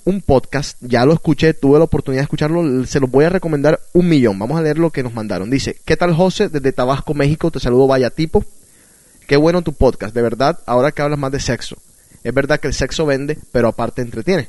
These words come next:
muy cierto. Dice, "Disfruto cada uno de tus podcasts y ojalá me dieras autorización de criticar algunos puntos en mi podcast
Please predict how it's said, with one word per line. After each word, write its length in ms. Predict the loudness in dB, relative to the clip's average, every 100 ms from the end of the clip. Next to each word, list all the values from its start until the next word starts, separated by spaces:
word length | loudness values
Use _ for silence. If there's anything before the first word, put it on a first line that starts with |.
| -10
muy 140 | -12
cierto. 340 | -6 -6 -6 -10 -14 _ _ _ _
Dice, 220 | -2 -2 0
"Disfruto 440 | 0 2 2 0
cada 180 | 2 2
uno 120 | 2
de 60 | 0
tus 180 | 0 -2
podcasts 500 | 2 0 0 -6 -2
y 100 | 2
ojalá 260 | 4 4 0
me 120 | 0
dieras 220 | 0 2
autorización 440 | 0 0 -4 -4 -6
de 60 | -6
criticar 360 | -6 -4 -2
algunos 340 | 0 0 0 0
puntos 320 | -2 0 0
en 60 |
mi 100 | -2
podcast 640 | -2 -2 -2 -6 -10 -12